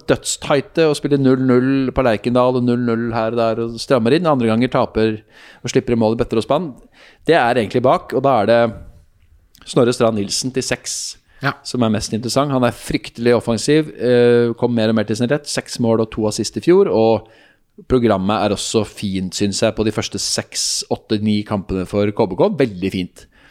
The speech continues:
Speaker 1: Et av de bedre programmene, etter mitt skjønn. Så,
Speaker 2: Altså, du,
Speaker 1: eh,
Speaker 2: du
Speaker 1: han
Speaker 2: har,
Speaker 1: er
Speaker 2: du har han med nå, du?
Speaker 1: Jeg har med Strand Nilsen på laget, ja.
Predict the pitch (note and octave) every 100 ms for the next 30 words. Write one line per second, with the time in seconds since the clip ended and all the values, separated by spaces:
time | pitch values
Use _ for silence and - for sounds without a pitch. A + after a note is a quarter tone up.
0 | _ _ A#2 A#2+ A#2+ G#2+ F2+ F#2 G#2+ A2
1 | F2+ F2 G#2+ G#2+ G2+ F#2+ G2 G2+ F2 -
2 | D2+ - - C3+ C3+ C#3 C3+ B2 - -
3 | - C3+ F3+ - G3+ C#3+ - C3+ F3 D3+
4 | C3 B2 A#2 C#3+ C#3 C#3 B2 C#3+ G#3+ C4
5 | - _ _ _ - D3+ D#3+ C#3+ D3+ C#3
6 | A2+ B2+ B2 G2+ A2+ C#3 - B2+